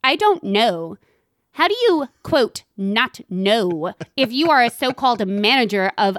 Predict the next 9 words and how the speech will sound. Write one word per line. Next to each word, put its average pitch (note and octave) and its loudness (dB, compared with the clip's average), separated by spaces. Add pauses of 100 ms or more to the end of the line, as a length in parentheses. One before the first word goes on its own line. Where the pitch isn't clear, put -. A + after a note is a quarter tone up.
that F3+ -4 (140)
counter? G3+ -4 (1300)
What D4 2
an A4 2
unfortunate C4 -2
position B3+ -2
for C4 -2
this G3 -4 (100)
woman. E3+ -4